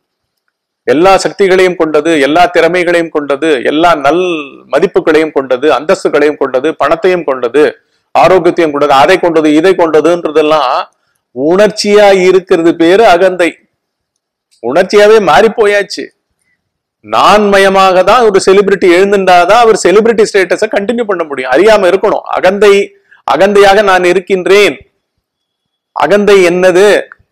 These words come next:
அதனாலதான் எல்லாரும் சூப்பர்ஃபிஷியலா இருப்பாங்க. அதே celebrity ஸ்டேட்டஸ்ல அப்படியே கோயிலுக்கு போய் கோடி கோடியா கொடுக்கிறது. திருப்பி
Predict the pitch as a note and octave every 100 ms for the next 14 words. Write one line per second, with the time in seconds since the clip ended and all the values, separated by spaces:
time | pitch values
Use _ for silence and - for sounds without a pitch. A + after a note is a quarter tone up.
0 | _ _ _ _ _ _ _ _ - F3
1 | G#3 G#3 A3 G3+ G#3 A3 A3 - B3 B3
2 | C#4+ G#3+ - A3 - G#3+ G3+ G#3 G3+ -
3 | D#3+ D3+ - _ _ _ _ _ _ _
4 | _ - C#3+ F3 A3 G3+ G3+ G3+ G3+ G3+
5 | F#3+ G#3 G3 F#3+ - F#4 - _ _ _
6 | _ _ _ _ _ - G#3 A3 A3 A#3
7 | A3 G#3+ G3+ F#3+ G#3 G#3 G#3 G3+ F#3+ F#3
8 | F#3+ G3+ F#3 F3+ _ _ _ _ _ _
9 | _ _ _ _ _ _ _ _ _ _
10 | _ - A3 -